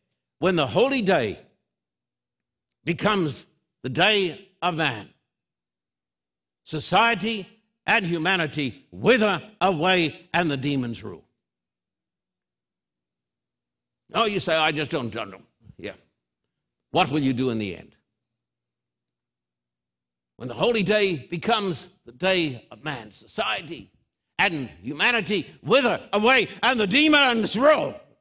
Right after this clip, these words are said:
They're ruling today in America. Was America a better place when people went to church? I live in a street where everybody calls himself a Christian. Nobody goes to church. Once upon a people, once upon a time,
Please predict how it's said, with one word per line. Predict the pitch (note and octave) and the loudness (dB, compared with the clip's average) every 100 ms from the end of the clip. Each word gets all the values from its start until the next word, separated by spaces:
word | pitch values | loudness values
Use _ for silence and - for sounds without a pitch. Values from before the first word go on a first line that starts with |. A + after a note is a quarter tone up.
| _ | _
They're | A#2+ | -12
ruling | A#2+ D#3 C3+ A2+ | -6 -4 -4 -8
today | A#2 B2 | -8 -6
in | A#2 | -6
America. | A#2+ G#2+ D#2 _ _ _ _ _ _ _ _ _ _ _ _ _ _ - | -8 -8 -12 _ _ _ _ _ _ _ _ _ _ _ _ _ _ -2
Was | A#3 G#3+ D3+ - | 0 0 -4 -2
America | F#3+ F#3+ A3 G#3+ D#3+ G3+ G3+ - | 0 2 2 0 0 0 0 -2
a | F3+ | 0
better | G3+ F#3+ | 0 0
place | D#3 G3 G3+ - | -2 0 0 -2
when | E3 | -4
people | G3 F3+ | -4 -2
went | F3+ F#3 | -2 -4
to | C#3 | -8
church? | - G3 A#2+ - _ _ _ _ _ _ _ _ _ _ _ _ _ _ _ - | -8 -8 -8 -12 _ _ _ _ _ _ _ _ _ _ _ _ _ _ _ 0
I | G3 | 2
live | A#3 G#3 | 4 2
in | |
a | F3+ | -2
street | - G#3+ G#3 | -2 0 0
where | F3 G3+ | 0 0
everybody | G3 F#3 G3 | 0 0 0
calls | D#3+ G3+ G#3 | 0 0 0
himself | F3+ E3 G3+ F3+ | 0 0 0 -2
a | |
Christian. | D#3 G#3+ - G#3 G#3 F3 | -2 -4 -2 -4 -4 -4
Nobody | G3 G#3+ F#3+ | -4 0 0
goes | G3+ E3+ | 0 -2
to | - | -6
church. | - A#3 F3+ - - - _ _ _ _ _ _ _ _ _ _ _ _ _ _ _ _ _ - | -4 -2 -2 -6 -16 -20 _ _ _ _ _ _ _ _ _ _ _ _ _ _ _ _ _ 0
Once | A#3+ G#3 | 2 2
upon | G3 A#3 | 2 0
a | |
people, | F3 A#3 A3 G#3 G#3 | 2 0 0 -2 0
once | G3 B3 | 0 0
upon | G#3 G#3 | 0 -2
a | |
time, | E3 A3+ | 0 0